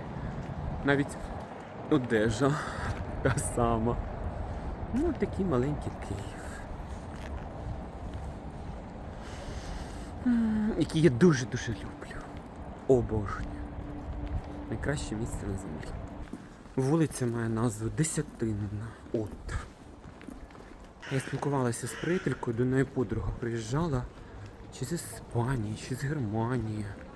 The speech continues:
Ну, звідки з Європи. А, яка давно вже живе за кордоном.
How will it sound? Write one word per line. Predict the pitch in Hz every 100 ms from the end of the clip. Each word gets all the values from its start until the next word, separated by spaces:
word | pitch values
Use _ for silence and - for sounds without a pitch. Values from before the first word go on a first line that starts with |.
| - - -
Ну, | 196
звідки | - -
з | 214
Європи. | 233 160 120 98 - - 101 95 - - - - - - - - - - - - - -
А, | 131 127 127 123 123 120 110 - -
яка | 160
давно | 156 143 104
вже | 98 104
живе | 110 107 104 - - - -
за | 117
кордоном. | 139 127 196 359